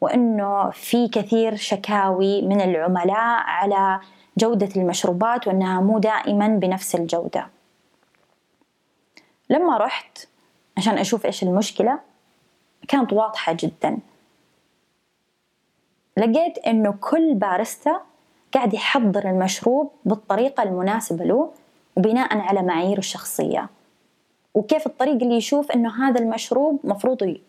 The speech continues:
ي-، يقدم. ليش؟ لأنه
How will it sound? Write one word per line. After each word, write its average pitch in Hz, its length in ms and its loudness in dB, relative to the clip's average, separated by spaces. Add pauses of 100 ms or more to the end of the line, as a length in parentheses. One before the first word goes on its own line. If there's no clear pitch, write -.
(120)
ي-، 147 200 0
يقدم. - 600 -2 (2500)
ليش؟ 262 340 2
لأنه 254 380 2